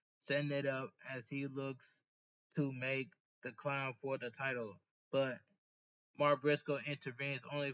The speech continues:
for the champ to be sent crashing to the mat as we go to picture in picture. We're back from picture in picture. Chris Jericho used the ladder to continue the attack on the champ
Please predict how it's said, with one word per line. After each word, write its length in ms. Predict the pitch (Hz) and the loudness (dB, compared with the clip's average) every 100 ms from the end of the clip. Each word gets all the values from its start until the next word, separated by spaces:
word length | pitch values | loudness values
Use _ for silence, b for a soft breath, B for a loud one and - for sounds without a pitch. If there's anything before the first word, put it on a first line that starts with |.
| - | -4
for 160 | 135 | -4
the 120 | 127 | -4
champ 360 | 123 - 139 120 - | -6 -4 -4 -6 -10
to 100 | 120 | -6
be 400 | 127 135 131 120 | -2 -2 -2 -6
sent 360 | 110 - 139 131 | -10 -6 -6 -6
crashing 480 | - 139 135 - 131 - | -4 -2 -2 -4 -10 -8
to 100 | 139 | -6
the 120 | 127 | -6
mat 320 | 120 127 127 - | -6 -4 -4 -4
as 100 | 123 - | -8 -8
we 100 | 131 | -4
go 220 | 139 135 | 0 0
to 200 | 131 120 | -2 -8
picture 240 | - 131 127 | -6 -6 -8
in 80 | 113 | -8
picture. 340 | 131 120 - - _ _ _ _ _ _ - | -8 -8 -12 -20 _ _ _ _ _ _ -6
We're 120 | 135 | 2
back 320 | 135 156 151 | 6 6 6
from 140 | 156 143 | 0 0
picture 320 | 156 143 143 | 0 0 -4
in 60 | |
picture. 320 | 131 147 135 135 | -2 -2 -2 -4
Chris 220 | 147 135 | -4 0
Jericho 320 | 143 143 147 | 2 2 0
used 400 | 135 135 135 - | -4 -4 -6 -6
the 100 | 131 | -6
ladder 380 | 131 135 135 127 123 | -2 0 2 2 -2
to 80 | 139 | -10
continue 420 | 131 120 143 139 | -10 -8 -6 -6
the 180 | 131 131 | -4 -6
attack 340 | 120 - 135 127 | -6 -4 -6 -6
on 200 | 127 127 | -8 -6
the 140 | 120 117 | -4 -4
champ 340 | - 131 110 | -4 -6 -8